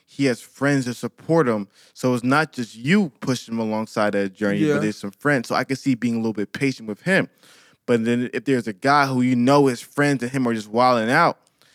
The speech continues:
Speaker 1: being patient with him, in my opinion, may not be in your best interest for the sheer fact that he, his company that he's surrounding himself with is also bringing him down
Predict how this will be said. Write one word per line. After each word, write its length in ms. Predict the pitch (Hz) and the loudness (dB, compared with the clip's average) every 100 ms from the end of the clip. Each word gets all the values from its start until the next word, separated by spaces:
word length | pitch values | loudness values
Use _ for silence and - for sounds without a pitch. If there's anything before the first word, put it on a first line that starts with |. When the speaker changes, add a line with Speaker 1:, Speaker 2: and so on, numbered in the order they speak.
| _ _ _ _ _ _ _ - | _ _ _ _ _ _ _ -2
Speaker 1:
being 200 | 170 151 | -2 -2
patient 420 | - 165 156 147 | 0 0 2 0
with 120 | 135 | 0
him, 180 | 156 143 | 0 0
in 100 | 127 | 2
my 140 | 135 | 2
opinion, 300 | 139 139 131 | 0 -2 -2
may 80 | 131 | 0
not 180 | 123 110 | 0 2
be 100 | 127 | 2
in 60 | |
your 80 | 113 | 0
best 280 | 107 113 - | -2 -4 -4
interest 460 | 165 214 - 139 135 | -2 -2 2 0 0
for 120 | - | -4
the 80 | 113 | -6
sheer 280 | 110 - 120 | -6 -4 -4
fact 460 | - 185 196 - _ _ _ _ _ _ _ _ _ _ _ _ - | 0 2 2 0 _ _ _ _ _ _ _ _ _ _ _ _ -4
that 120 | 127 | 0
he, 180 | 139 147 | 2 0
his 180 | 147 135 | -2 -6
company 500 | - 196 214 180 135 | -2 0 0 2 2
that 140 | 120 120 | 2 0
he's 120 | 117 | -2
surrounding 360 | 117 135 175 147 | -2 2 2 0
himself 380 | 120 120 104 107 | -2 -4 -4 -2
with 260 | 113 - _ _ | -2 -2 _ _
is 120 | - - | -20 -2
also 260 | 147 160 135 | 2 2 0
bringing 320 | 113 123 117 | -2 -2 -2
him 240 | 113 104 101 | -6 -8 -2
down 460 | 113 120 92 85 | 0 0 -2 -6